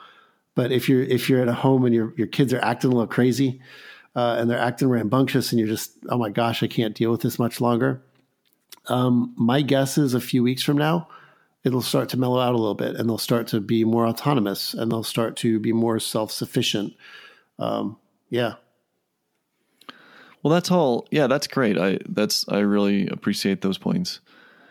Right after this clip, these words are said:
Speaker 2: I guess we, it's a good time to acknowledge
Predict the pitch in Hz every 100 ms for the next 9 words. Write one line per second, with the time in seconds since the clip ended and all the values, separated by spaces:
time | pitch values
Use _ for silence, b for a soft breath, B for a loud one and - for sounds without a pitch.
0 | b b - 117 143 139 131 120 - 107
1 | 117 127 - 120 113 104 110 101 101 110
2 | 110 107 101 92 - -